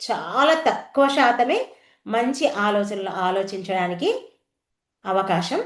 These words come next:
ఉంటుంది. అయితే ఇక్కడ నెగటివ్ ఆలోచనలు ఆలోచించడం వల్ల ఏమవుతుందంటే,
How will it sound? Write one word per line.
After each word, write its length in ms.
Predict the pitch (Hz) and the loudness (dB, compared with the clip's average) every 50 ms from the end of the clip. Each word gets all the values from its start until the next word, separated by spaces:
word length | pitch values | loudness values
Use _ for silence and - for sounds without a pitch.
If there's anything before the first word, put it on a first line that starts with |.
| - - _ _ _ _ _ _ 185 | -6 -12 _ _ _ _ _ _ -8
ఉంటుంది. 520 | 175 170 170 160 151 156 160 - - - - - _ _ _ - | -6 -6 -6 -6 -8 -10 -12 -14 -16 -18 -20 -20 _ _ _ 0
అయితే 220 | - 285 392 339 247 233 254 330 - - - - _ _ _ | 2 4 6 6 8 8 6 4 2 0 -6 -14 _ _ _
ఇక్కడ 200 | - - 285 262 220 214 226 269 320 339 - - | 2 4 6 6 8 6 6 4 2 -2 -6 -2
నెగటివ్ 460 | - 226 240 254 254 285 277 359 359 | 2 4 4 4 4 4 4 6 6
ఆలోచనలు 640 | 320 - 226 240 240 240 240 240 240 233 220 214 - - | 6 6 6 6 6 6 6 4 2 0 -2 -2 -2 0
ఆలోచించడం 720 | 185 185 190 196 208 208 208 208 202 202 202 190 190 185 180 | 2 2 4 4 2 2 0 -2 -4 -4 -4 -4 -4 -2 -2
వల్ల 200 | 175 175 185 185 | -2 0 0 0
ఏమవుతుందంటే, 1000 | 180 170 175 170 180 196 190 185 175 175 180 170 170 165 156 160 170 170 254 | 0 2 2 2 2 2 0 0 -2 -2 -4 -4 -4 -4 -4 -6 -2 2 4